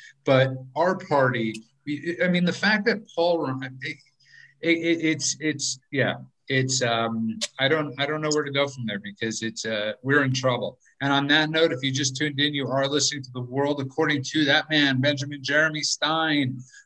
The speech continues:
I wanna thank everybody in the YouTube channel. I wanna thank everybody that follows us on Parler at Ben Stein. I wanna thank everybody for getting Ben's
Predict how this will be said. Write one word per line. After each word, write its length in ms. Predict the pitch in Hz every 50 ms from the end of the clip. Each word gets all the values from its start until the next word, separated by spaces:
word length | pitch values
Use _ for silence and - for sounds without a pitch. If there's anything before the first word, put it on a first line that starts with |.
| _
I 60 | 131
wanna 180 | 143 147 151 135
thank 180 | 139 156 143 143
everybody 380 | 147 143 147 143 147 143 143
in 60 | 143
the 120 | 143 135 127
YouTube 400 | 127 143 147 143 - 151 147 139
channel. 300 | 127 - 147 151 160 175
I 120 | 170 160 139
wanna 160 | 127 123 127
thank 160 | 127 123 120
everybody 320 | 127 127 131 127 127 123
that 100 | 120 120
follows 360 | - - 127 127 127 123 127 127
us 180 | 120 117 -
on 180 | 123 113 110 117 - - -
Parler 420 | 147 147 147 143 135 123 120 127 127 - -
at 140 | 147 170 175 - _
Ben 220 | 127 120 113 110
Stein. 600 | 107 - - - 107 104 110 117 127 143 139 135 - - - - _ -
I 40 | 131
wanna 240 | 131 135 131 131 131
thank 280 | 139 139 135 131 131 131 131 139
everybody 600 | 143 135 135 143 131 127 135 135 131 135 135 131 131 -
for 320 | - 127 123 123 120 120 - _ _ _ _ _
getting 260 | - 127 127 127 131
Ben's 300 | 127 131 127 123 120 120